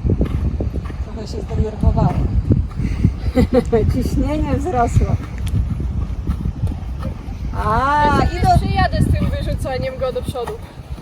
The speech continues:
Speaker 1: Nie, nie, nie. Troszkę się nakręciłaś, trochę ty, nie? Tak, wiesz, taka, u.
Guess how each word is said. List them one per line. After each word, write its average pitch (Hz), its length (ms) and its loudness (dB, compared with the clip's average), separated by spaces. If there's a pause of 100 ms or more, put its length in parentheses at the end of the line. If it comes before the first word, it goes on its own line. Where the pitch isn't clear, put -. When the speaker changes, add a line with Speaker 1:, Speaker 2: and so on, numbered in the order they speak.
(240)
Speaker 1:
Nie, 240 160 0
nie, 466 340 -2
nie. 381 440 0
Troszkę - 360 2
się - 120 -4
nakręciłaś, 330 840 -2
trochę 247 280 -2
ty, 277 200 2 (300)
nie? 247 80 4 (380)
Tak, 240 140 -2
wiesz, 247 340 -2
taka, 240 300 -2
u. 247 420 4